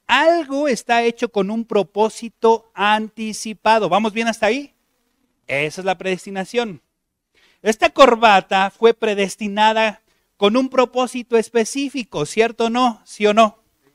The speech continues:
¿Verdad que sí? Mira, con la,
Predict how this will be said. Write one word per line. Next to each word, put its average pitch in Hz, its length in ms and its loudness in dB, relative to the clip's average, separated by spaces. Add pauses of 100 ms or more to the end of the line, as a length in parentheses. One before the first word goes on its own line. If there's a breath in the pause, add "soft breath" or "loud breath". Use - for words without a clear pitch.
(240)
¿Verdad 175 220 0
que 196 100 -4
sí? 240 300 -4 (800)
Mira, 185 260 4
con 185 200 -4
la, 190 200 0